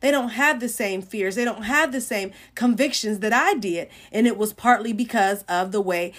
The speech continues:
I was brought up. It was a part of my foundation. And that foundation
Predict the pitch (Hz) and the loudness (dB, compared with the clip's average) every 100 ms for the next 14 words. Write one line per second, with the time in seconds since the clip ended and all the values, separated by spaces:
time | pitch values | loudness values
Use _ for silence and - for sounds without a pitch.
0 | - - 196 196 160 190 208 254 - - | -12 -2 0 0 -2 2 4 4 2 -4
1 | 202 190 185 - 185 202 196 - 190 175 | -2 0 -2 -2 -6 -2 -2 -2 -6 -2
2 | 185 185 185 160 170 233 269 220 165 - | 0 0 -4 -6 -4 -2 0 -2 -8 -10
3 | - 202 220 233 220 240 214 196 185 247 | -8 -2 2 2 0 -2 0 -2 2 4
4 | 494 - 208 196 | 4 2 -2 -4